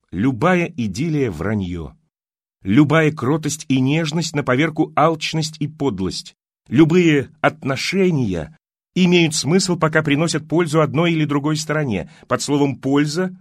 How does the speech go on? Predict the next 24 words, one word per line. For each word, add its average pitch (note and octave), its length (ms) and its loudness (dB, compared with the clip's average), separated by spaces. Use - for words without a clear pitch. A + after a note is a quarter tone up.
понимать C3 360 0
можно C3+ 260 -4
все, D3+ 160 -4
что D3+ 180 -4
угодно. G2 460 -6
Как F#3 260 0
только D#3 280 0
перестают D#3 720 -2
приносить G#2+ 460 -4
пользу, C#2+ 400 -12
от A2+ 200 0
них F#3+ 200 -2
необходимо C#3+ 460 -2
избавляться. B2 680 -6
Никакой D#3+ 560 0
пользы, G#2+ 560 -4
никакого E3+ 580 0
золота E3 460 0
и D#3+ 60 2
никаких D3+ 420 -2
изумрудов. D3 680 -2
Я A#2+ 200 2
взрослый D3+ 540 -2
человек, B2 580 -4